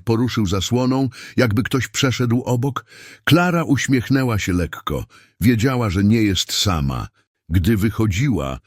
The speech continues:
zatrzymała się przy wejściu. Przez chwilę wpatrywała się w tabliczkę nad drzwiami. "Za każdym razem, gdy otwierasz drzwi, wybierasz, kim jesteś".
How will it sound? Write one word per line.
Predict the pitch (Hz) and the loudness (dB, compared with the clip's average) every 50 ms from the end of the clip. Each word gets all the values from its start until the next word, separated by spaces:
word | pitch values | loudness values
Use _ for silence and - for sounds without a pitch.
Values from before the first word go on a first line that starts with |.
| _ _ _ | _ _ _
zatrzymała | - 90 127 135 104 - - 131 127 139 147 147 143 120 | -2 0 0 0 0 -2 0 0 0 2 0 0 -2 -2
się | - 131 | -2 -4
przy | 110 - - 113 101 | -4 -2 -2 0 0
wejściu. | 82 85 69 64 60 - - - - 65 57 55 - _ _ _ _ _ _ | 0 0 -2 -4 -6 -8 -12 -12 -12 -14 -14 -14 -18 _ _ _ _ _ _
Przez | - 127 127 110 - | 0 0 0 0 -2
chwilę | - - - 151 156 143 139 123 | -4 -2 0 2 2 2 2 0
wpatrywała | 107 - - 117 104 - 107 110 95 127 127 123 117 | -2 -2 -2 -4 -2 0 -2 0 0 0 -2 -2 -4
się | 104 - 117 101 | -2 -2 -2 -4
w | - | -2
tabliczkę | - 110 98 82 90 117 123 - - - 117 | -2 -2 -2 0 0 -2 -2 -2 -2 0 0
nad | 101 104 101 95 | 2 2 0 -2
drzwiami. | 80 80 78 71 69 71 85 95 107 90 73 67 65 60 57 53 - _ _ _ _ _ _ _ - | -2 -4 -4 -4 -2 0 0 0 0 0 -2 -4 -6 -6 -8 -8 -10 _ _ _ _ _ _ _ -2
"Za | 87 87 123 113 | 0 0 0 0
każdym | - - 143 151 160 151 123 110 117 143 135 | 0 0 0 2 2 2 0 0 0 2 2
razem, | 131 131 135 139 113 101 127 123 120 | 2 2 0 0 0 0 0 2 2
gdy | 95 87 87 120 | 2 2 0 0
otwierasz | 110 98 - - 135 131 120 117 104 87 | 0 -2 -2 -2 0 0 2 0 0 -2
drzwi, | 80 73 73 71 82 98 135 147 139 - - - - _ _ | -2 -4 -4 -2 0 2 2 2 0 -2 -6 -14 -20 _ _
wybierasz, | - 80 101 120 98 80 104 123 120 113 120 117 104 - | 0 2 4 4 4 2 2 0 2 0 0 -2 -2 -4
kim | - - 120 117 107 95 | -2 0 2 4 4 4
jesteś". | 95 98 87 76 - - - - 65 55 55 - - - | 4 2 2 0 -4 -8 -8 -8 -8 -8 -8 -12 -14 -18